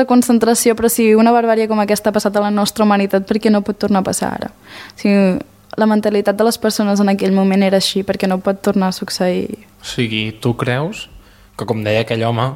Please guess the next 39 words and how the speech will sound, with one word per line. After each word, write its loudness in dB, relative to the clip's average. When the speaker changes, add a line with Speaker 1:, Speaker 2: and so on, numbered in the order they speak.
Speaker 2:
que -10
tu -4
has -4
dit, -4
ens -2
hem -2
d'organitzar, -2
mm, -4
parlant -2
bé, 0
no? 0
O -4
sigui, -2
ens -2
hem 0
d'organitzar 0
i 0
de, 2
de -2
vigilar, 0
de -2
dir, -2
de, -2
«Ostres, -4
què -4
és -2
això? -4
Si -6
va 0
passar, -4
qui -6
sap -6
el -6
que -6
pot -4
tornar -4
a -6
passar», -4
no? -8